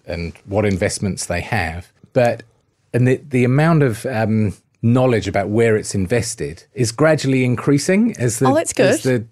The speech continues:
Speaker 1: the, as the balances start to increase as well. I think there was some research done on, on when people start to take notice, and, and it's when the balance is about the value of, of your car, and then people start thinking, "Oh, you know, I should really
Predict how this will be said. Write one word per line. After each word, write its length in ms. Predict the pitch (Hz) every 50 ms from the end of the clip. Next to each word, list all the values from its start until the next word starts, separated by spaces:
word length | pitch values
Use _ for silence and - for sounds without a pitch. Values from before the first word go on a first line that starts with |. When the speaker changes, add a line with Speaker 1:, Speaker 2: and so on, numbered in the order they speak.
| _ _ -
Speaker 1:
the, 40 | -
as 100 | 107 -
the 80 | 107
balances 840 | 92 - 123 127 139 139 139 131 117 - 120 113 98 90 - - - _ _ _ _ _
start 380 | - - - 131 127 123 - -
to 180 | - - -
increase 480 | 117 127 131 113 - 147 135 123 - -
as 140 | 113 104 -
well. 340 | 113 113 117 135 170 214 - _ _ _ _ _ -
I 80 | 120
think 180 | - - 165 120
there 140 | 127 120 110
was 120 | 107 -
some 220 | - 110 104 101
research 720 | 98 117 123 117 - - 127 107 98 85 - - - - - - - 101 - _ -
done 260 | 113 107 110 113 110
on, 340 | 104 101 98 98 98 107 104 -
on 240 | - 101 101 98
when 220 | 98 107 107 104 95
people 260 | - 117 101 104 104
start 260 | - - 117 107 95
to 80 | - -
take 220 | - - 110 92
notice, 420 | 95 101 101 107 113 127 120 - -
and, 180 | 113 110 107 -
and 100 | - 113
it's 160 | 107 98 -
when 400 | 117 120 135 139 143 143 135 120
the 80 | 95 110
balance 560 | 90 - 113 113 117 117 113 104 - - -
is 220 | - - 110 101 87
about 380 | 95 - - 110 117 110 -
the 80 | - 101
value 440 | 85 92 104 101 95 95 95 92 95
of, 280 | 95 90 - - - _
of 140 | - 90 82
your 160 | 90 98 92
car, 480 | - - - 101 98 104 117 151 180 185 - _ _ - - - - _ -
and 180 | 87 95 107 110
then 280 | 113 117 117 120 120 113
people 340 | - 120 107 - 107 104
start 300 | - - - 107 95 - -
thinking, 460 | - 110 101 - - 98 95 101 - -
"Oh, 280 | 123 135 104 82 82 85 -
you 80 | - 120
know, 220 | 113 87 92 98
I 40 | 98
should 220 | 95 - 120 101 92
really 240 | 101 95 92 92